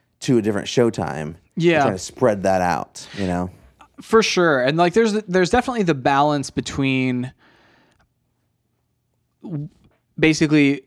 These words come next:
Speaker 2: changing the way people would go see these movies or, like, w-, and then also providing the data to whoever's buying the data of, like, "Hey, this many people went and saw this movie," or "This type of people, we should advertise to these people with that thing." 'Cause, like,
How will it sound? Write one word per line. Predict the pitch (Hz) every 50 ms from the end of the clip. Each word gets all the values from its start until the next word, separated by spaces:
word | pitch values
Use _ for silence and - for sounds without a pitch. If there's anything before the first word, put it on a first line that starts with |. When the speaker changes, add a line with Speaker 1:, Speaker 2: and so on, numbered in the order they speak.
| _ -
Speaker 2:
changing | - - 185 185 190 190 175 190 185
the | 175 165
way | 156 151 147 143
people | 139 - 151 135 135 135 131
would | 127 135 139 135 127
go | 120 139 131 127
see | 123 - 143
these | 131 127 123
movies | 131 131 135 139 139 143 143 143 143 139 - - - _
or, | - 139 135 139 135 131 131 131 131 127 131 127
like, | 123 120 123 120 - -
w-, | - - 131 131 127 127 123 120 - - - - - _ _ _ _ _ -
and | 131 131 143 139 139 143 139
then | 143 143
also | 135 151 147 - 160 143
providing | 131 160 147 127 139 135 135 135 135 135 131 127
the | 127 123
data | 123 110 - 143 143 143 147 143 131 131 127 123 -
to | - - 143 135 127 127 123 123 123 123 113
whoever's | 101 135 135 131 127 127
buying | 120 117 131 123 127 123 123
the | 123
data | 120 120 120 120 117 117
of, | 117 113
like, | 120 117 110 - - - - -
"Hey, | - 226 233 226 208 190 175
this | 160 170 -
many | 175 170 170
people | 160 160 160 170 170 165
went | 165
and | 160 160
saw | - - 170 160
this | 156 156 147 -
movie," | 160 160 151 143
or | 131 131
"This | 131 139 131
type | - 151 143 139
of | 139 127
people, | 143 143 135 135
we | 135 127
should | - 131 131
advertise | 139 143 139 135 143 135 131 131
to | 131
these | 127 135 131 127
people | - 143 127 131 127
with | 123 120
that | - 139 135 -
thing." | - 120
'Cause, | 113 143 135 127
like, | 135 139 135 -